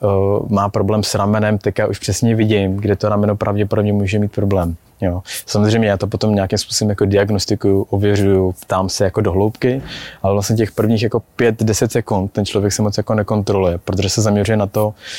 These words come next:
aby mi řekl všechny dostatečné informace a tím pádem ten člověk si třeba u toho tak jako kroutí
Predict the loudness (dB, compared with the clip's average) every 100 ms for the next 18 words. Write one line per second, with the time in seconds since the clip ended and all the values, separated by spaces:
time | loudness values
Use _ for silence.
0 | -6 0 2 4 2 0 0 2 2 -2
1 | -10 -20 _ -20 -20 _ _ -4 0 2
2 | 2 2 2 2 2 0 0 0 0 -2
3 | -4 -4 -2 0 0 2 0 0 0 0
4 | -2 0 0 0 -2 -2 -4 -4 -2 0
5 | 0 0 2 4 4 0